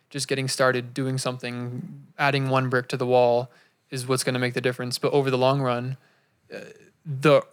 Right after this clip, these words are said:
the more consistent you can be, the earlier it's gonna feel like a joy to do, the, the more it's gonna feel like not work.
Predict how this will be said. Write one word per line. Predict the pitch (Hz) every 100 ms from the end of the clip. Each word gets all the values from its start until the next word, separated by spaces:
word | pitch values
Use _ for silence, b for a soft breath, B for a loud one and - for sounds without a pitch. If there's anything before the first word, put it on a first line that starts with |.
| _
the | 160 135 139
more | 147 151 156
consistent | 151 151 139 147 139 139
you | 139
can | 139 131
be, | 135 139 143 135 b b _ _ _ _ _ _ 143 131 131
the | 151 -
earlier | 147 160 156 156 147 147 143
it's | 127
gonna | - 131
feel | 127 - 131 127
like | 123 117 - - _ _ _ _ _ _ _ _ _ _ 151
a | 123
joy | 143 131 131 123
to | 123
do, | 127 -
the, | 131 127
the | 127
more | 135 143
it's | 131
gonna | 139 127
feel | 135
like | 123 -
not | 127 117 -
work. | - - -